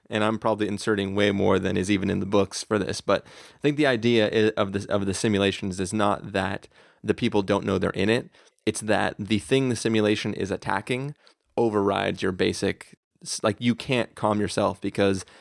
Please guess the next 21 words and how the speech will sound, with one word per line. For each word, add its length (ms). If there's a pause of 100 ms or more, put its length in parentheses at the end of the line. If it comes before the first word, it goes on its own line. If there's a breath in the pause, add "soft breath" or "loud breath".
that 400
aspect 420
is 80
what 140
makes 260
up, 140
like, 180
ninety 280
percent 260
of 40
your 80
personality, 580
and 100
it 100
takes 300
over. 260
So 300 (320 loud breath)
if 160
you 140
are 120
brave, 500